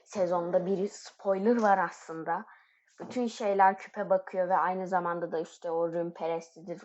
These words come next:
onusudur, busudur. Rün işte çantasında falan da filanında kardeşlerim bu semboller vardı.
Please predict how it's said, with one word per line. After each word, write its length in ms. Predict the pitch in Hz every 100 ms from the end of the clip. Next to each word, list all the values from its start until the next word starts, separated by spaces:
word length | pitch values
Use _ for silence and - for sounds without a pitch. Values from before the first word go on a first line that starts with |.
| -
onusudur, 720 | 165 165 - 180 170 160 156
busudur. 640 | 165 196 165 175 190 247 247 - - _ _
Rün 420 | 165 202 190 180 -
işte 340 | - - 175
çantasında 640 | 170 190 180 175 - 175 175
falan 400 | 175 170 175 170
da 60 |
filanında 840 | 165 175 175 175 180 180 220 226 - _
kardeşlerim 600 | 185 - 180 175 196 190
bu 60 |
semboller 720 | 196 175 165 165 160 165 160 185
vardı. 520 | 170 151 151 170